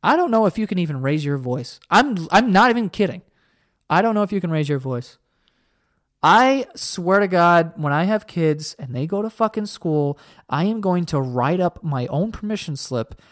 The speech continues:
that says if my kid acts crazy, please feel free to yell at him, okay? And fucking pat him on the back if he does good job. If he's a good boy,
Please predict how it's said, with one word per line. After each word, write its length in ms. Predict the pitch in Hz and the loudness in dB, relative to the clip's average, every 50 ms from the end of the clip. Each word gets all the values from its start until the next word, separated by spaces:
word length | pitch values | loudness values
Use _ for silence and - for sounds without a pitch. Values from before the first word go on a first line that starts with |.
| _ _ - | _ _ -8
that 160 | - 135 - | -8 -8 -6
says 220 | - 147 139 127 | -4 -4 -2 -2
if 140 | 127 - - | -4 -6 -6
my 140 | 139 127 120 | -6 -6 -6
kid 360 | - - - - 233 233 - - | -8 -10 -10 -8 -6 -6 -6 -6
acts 340 | - 175 190 180 - - - | -6 -6 -6 -6 -8 -12 -20
crazy, 680 | - - - - 196 214 190 143 123 113 127 135 - _ _ _ _ _ _ _ _ - | -20 -16 -10 -6 -4 -2 -2 -2 -4 -6 -6 -8 -12 _ _ _ _ _ _ _ _ -20
please 400 | - - - 160 196 226 240 - | -18 -10 -6 -6 -4 -4 -4 -6
feel 200 | - - 220 202 | -4 -4 -4 -4
free 260 | - - - 180 180 165 | -4 -4 -2 -2 -2 -2
to 160 | - - 147 | -4 -6 -6
yell 340 | 131 139 - 123 139 196 214 | -6 -4 -4 -4 -2 -2 -2
at 100 | 220 - | -4 -4
him, 380 | - 220 214 233 262 294 294 _ _ _ _ _ _ _ _ _ _ _ _ _ _ _ _ _ - | -4 -4 -4 -4 -6 -12 -18 _ _ _ _ _ _ _ _ _ _ _ _ _ _ _ _ _ -2
okay? 520 | 190 202 - - 240 240 262 285 269 262 _ _ _ _ _ _ _ _ _ _ _ _ _ _ - | -2 -2 -2 -2 -2 -2 -2 -2 -4 -8 _ _ _ _ _ _ _ _ _ _ _ _ _ _ -4
And 420 | 156 147 143 135 135 131 127 - _ _ _ _ _ _ _ _ _ _ _ | -2 -2 0 -2 -2 -6 -10 -12 _ _ _ _ _ _ _ _ _ _ _
fucking 580 | _ - - 185 196 - 165 147 127 120 120 - _ _ _ _ - - - | _ -2 -2 -2 0 0 -4 -4 -4 -6 -10 -14 _ _ _ _ -20 -6 -2
pat 240 | - - 180 196 214 | -2 0 2 2 0
him 120 | 233 226 220 | 0 0 0
on 80 | 220 | 0
the 80 | 220 208 | 0 0
back 340 | 156 175 165 165 160 - - | 2 4 4 2 2 0 -4
if 120 | 147 - | -6 -4
he 80 | 170 156 | -4 -2
does 280 | 143 151 147 147 143 | 0 2 0 0 0
good 260 | - - 151 143 135 | 0 0 0 0 0
job. 420 | 127 - 135 131 135 127 117 - - _ _ _ | 0 0 0 2 2 0 0 -4 -10 _ _ _
If 200 | - 220 214 208 | -2 0 0 0
he's 320 | - - 214 240 247 220 - | 0 0 0 0 0 0 -2
a 60 | 262 | -2
good 300 | - - 277 285 277 277 | 2 4 6 6 4 4
boy, 380 | - 254 254 247 233 190 131 | 6 8 8 8 8 6 4